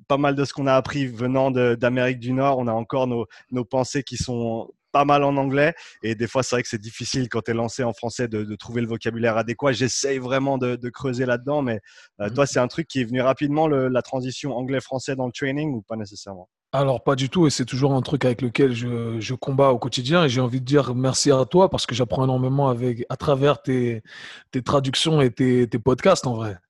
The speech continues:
Speaker 1: Mhm.
Speaker 2: Parce que c'est vrai que tout ce que j'apprends, eh bien, c'est en anglais. J'ai aucun, euh, j'ai aucune référence en français.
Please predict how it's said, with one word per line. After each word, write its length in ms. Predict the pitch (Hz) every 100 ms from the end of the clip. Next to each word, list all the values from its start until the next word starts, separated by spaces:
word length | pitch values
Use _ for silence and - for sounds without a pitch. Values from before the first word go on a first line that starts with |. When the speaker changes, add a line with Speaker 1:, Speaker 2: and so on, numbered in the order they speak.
| - - -
Speaker 1:
Mhm. 120 | 98 92
Speaker 2:
Parce 220 | 117 -
que 420 | 135 123 120 117
c'est 160 | 110 123
vrai 160 | 117 143
que 140 | 123 117
tout 140 | - 160
ce 100 | -
que 340 | 139 127 127
j'apprends, 600 | 113 123 - - 165 180 120
eh 60 |
bien, 180 | 107 123
c'est 140 | - 123
en 100 | 127
anglais. 320 | 120 123 98 92
J'ai 160 | 104
aucun, 480 | 117 104 139 139 131
euh, 180 | 117 110
j'ai 120 | 107 131
aucune 300 | 120 202 170
référence 840 | 143 143 - 139 143 151 - - - - _ _
en 100 | 120
français. 400 | 120 135 127 127